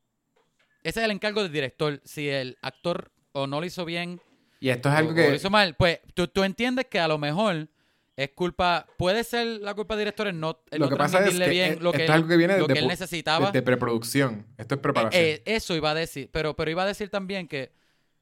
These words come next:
Speaker 1: a lo mejor en esta película es un poco diferente, porque tú entiendes que este director, el director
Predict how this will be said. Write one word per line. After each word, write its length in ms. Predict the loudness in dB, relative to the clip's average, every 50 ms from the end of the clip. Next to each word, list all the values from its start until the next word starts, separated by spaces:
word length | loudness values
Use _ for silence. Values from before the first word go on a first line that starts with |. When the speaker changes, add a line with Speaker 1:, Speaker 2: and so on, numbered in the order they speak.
| _ _ -10
Speaker 1:
a 60 | -8
lo 60 | -8
mejor 260 | -6 -6 -4 -4 -4 -6
en 140 | -6 -6 -6
esta 220 | -6 -6 -6 -6
película 320 | -6 -8 -6 -6 -4 -4 -4
es 60 | -4
un 140 | -6 -10 -12
poco 320 | _ -4 -4 -4 -2 -6
diferente, 680 | -6 -6 -6 -6 -6 -6 -6 -8 -8 -10 -10 -10 -10 _ _ _ _ _ _ _ _ _ _ _ _ _ _ _ _
porque 240 | -12 -10 -8 -8 -6
tú 80 | -6 -6
entiendes 340 | -8 -6 -6 -6 -6 -6
que 120 | -4 -4 -6
este 160 | -4 -4 -6
director, 480 | -4 -2 -4 -4 -4 _ -4 -4 -2 -2
el 540 | -4 -8 -12 -14 _ _ _ _ -10 -10 -6
director 400 | -4 -6 -6 -6 -4 -4 -2